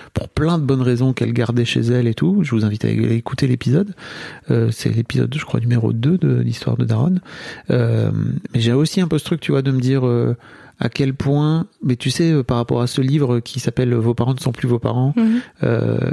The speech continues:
Speaker 1: où toi-même, bah, en tant qu'enfant, tu viens te positionner, euh, par rapport à tes parents qui ne sont plus tes parents et donc, euh,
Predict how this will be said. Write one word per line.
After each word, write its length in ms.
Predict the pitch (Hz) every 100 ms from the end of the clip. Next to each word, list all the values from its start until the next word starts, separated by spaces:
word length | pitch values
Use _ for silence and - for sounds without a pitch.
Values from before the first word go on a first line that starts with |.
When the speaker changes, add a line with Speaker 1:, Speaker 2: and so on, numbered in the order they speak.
| - - -
Speaker 1:
où 120 | 127
toi-même, 400 | - 139 160 143
bah, 400 | 131 139 113 110
en 80 | 113
tant 140 | 123
qu'enfant, 400 | 123 131 - 143
tu 160 | 139 131
viens 180 | 117 120
te 120 | 123
positionner, 720 | 117 123 117 - 123 131 131 - - - - -
euh, 440 | - 113 110 110 117 - -
par 120 | - 107
rapport 260 | 110 131
à 40 | 117
tes 120 | 110
parents 300 | - 123 139
qui 100 | -
ne 60 | 135
sont 100 | 127
plus 160 | -
tes 140 | - 139
parents 260 | 131 135
et 60 | 131
donc, 260 | 127 120
euh, 260 | 120 117